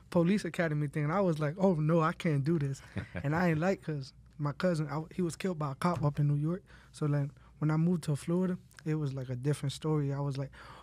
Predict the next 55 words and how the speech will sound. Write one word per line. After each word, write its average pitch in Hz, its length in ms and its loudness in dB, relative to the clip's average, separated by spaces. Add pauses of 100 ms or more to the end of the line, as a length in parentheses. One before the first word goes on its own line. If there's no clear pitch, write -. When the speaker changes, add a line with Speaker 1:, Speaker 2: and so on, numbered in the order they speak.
Speaker 1:
"Oh, 147 120 2
I 147 100 4
can't 147 300 2
trust 151 260 2
no 139 140 -2
cops. 160 500 -2
I 147 140 4
ain't 135 80 4
like 143 140 2
how 135 120 -2
cops 143 320 -4
treated 165 320 -2
us," 165 240 -4
'cause 147 240 -2
in 135 80 2
New 139 80 0
York, 151 240 -2
like, 139 200 -10
po-, 143 200 0 (240)
police 151 260 -2
brutality 151 540 -4
is 147 140 -10
crazy 175 360 0
out 147 120 -6
there. - 120 -20 (380)
So 160 140 -2
then 147 200 -2 (320)
when 156 120 0
I 180 80 0
first 196 340 2
met 175 300 -6
Chris, 202 340 0 (140)
it 160 120 0
was 151 160 -2
like, 139 180 -6 (500)
as 151 160 -2
soon 240 200 2
as 226 120 4
Chris 226 300 2
walked 190 320 0
in, 139 260 0 (380)
am 165 140 0
I 185 60 4
lying? 190 300 0 (180)
As 156 140 -8
soon 233 200 0
as 226 160 0
he 208 80 2
walked 185 340 2
in, 160 160 0
I 156 100 2
looked 180 240 -2
at 175 180 -2
Chris, 240 220 2
I 196 60 2